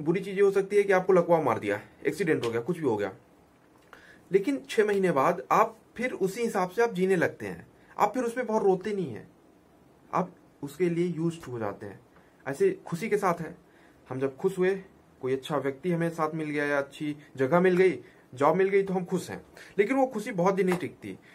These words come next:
कुछ दिनों बाद फिर हम उसके used to हो जाते हैं। Clear? तो मैं ये बोलना चाहता हूं कि actually हमें इस बात से बहुत फर्क नहीं पड़ता कि हमारे साथ हो क्या रहा है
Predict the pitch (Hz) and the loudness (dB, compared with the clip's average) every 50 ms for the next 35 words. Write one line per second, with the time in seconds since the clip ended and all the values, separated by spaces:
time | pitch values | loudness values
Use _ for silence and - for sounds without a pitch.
0 | - _ - 220 233 185 190 208 208 190 196 208 214 214 - 233 226 214 208 190 | -20 _ -6 -6 -4 -2 0 2 2 4 4 4 2 2 0 -4 -2 -2 -2 -2
1 | 214 214 190 175 175 180 175 - 190 170 143 123 117 107 - - 107 98 98 - | -2 -4 -2 0 0 0 0 -2 -2 -2 0 2 0 0 -2 -4 -10 -12 -12 -14
2 | - - - - - - _ _ _ _ _ _ _ _ _ _ _ _ _ _ | -20 -20 -20 -20 -20 -20 _ _ _ _ _ _ _ _ _ _ _ _ _ _
3 | _ _ - 185 208 220 180 - - - - - - - - - - - - 170 | _ _ 0 2 2 4 2 0 -4 -14 -20 -20 -20 -20 -20 -20 -20 -12 -8 -6
4 | 151 147 165 208 233 233 220 185 170 156 151 139 143 135 113 107 - 113 110 131 | -2 0 0 0 2 2 2 2 2 2 2 0 -2 -2 -4 -4 -6 -8 -6 -4
5 | 160 196 226 226 - - _ _ _ _ - 185 - - - - 139 143 139 139 | -4 -4 -6 -6 -12 -20 _ _ _ _ -12 -12 -12 -12 -8 -6 -6 -6 -6 -8
6 | - - 226 233 233 208 123 95 87 - - _ _ _ _ _ _ _ _ _ | -12 -12 -10 -6 -6 -4 -6 -6 -8 -14 -20 _ _ _ _ _ _ _ _ _
7 | - - - - - - - - - - - - - 175 214 233 233 247 262 277 | -20 -20 -20 -20 -20 -20 -20 -20 -20 -20 -14 -4 0 2 2 4 4 4 4 4
8 | 277 - - - _ _ _ _ _ _ _ _ _ _ _ _ - - - - | 2 -2 -8 -18 _ _ _ _ _ _ _ _ _ _ _ _ -20 -20 -20 -20
9 | _ _ _ _ - _ _ - _ _ _ _ _ - _ _ _ _ _ _ | _ _ _ _ -20 _ _ -20 _ _ _ _ _ -20 _ _ _ _ _ _
10 | _ _ _ _ _ _ _ _ _ _ _ _ _ _ _ _ _ _ - - | _ _ _ _ _ _ _ _ _ _ _ _ _ _ _ _ _ _ -20 -20
11 | - - _ _ _ _ _ _ - - _ _ _ - _ - 208 202 - - | -20 -20 _ _ _ _ _ _ -20 -20 _ _ _ -10 _ 0 2 2 0 2
12 | 170 190 196 220 220 - - 262 226 202 202 220 220 - - 214 214 214 214 226 | 4 6 6 6 4 2 0 0 2 4 4 4 2 2 2 2 2 2 2 0
13 | 240 233 233 233 - 226 214 208 214 202 202 202 202 208 214 208 208 - 202 190 | 2 4 4 4 4 2 2 2 0 2 2 2 2 0 0 -2 0 2 2 2
14 | 175 165 139 120 104 98 95 95 87 | 4 4 4 4 4 4 0 -2 -4